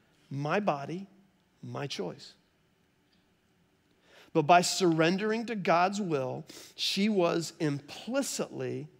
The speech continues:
surrendering her body. Uh,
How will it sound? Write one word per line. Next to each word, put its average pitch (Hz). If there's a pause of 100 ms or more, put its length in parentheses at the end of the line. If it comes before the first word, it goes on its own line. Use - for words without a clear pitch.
surrendering 185 (1300)
her 185
body. 214 (2500)
Uh, 196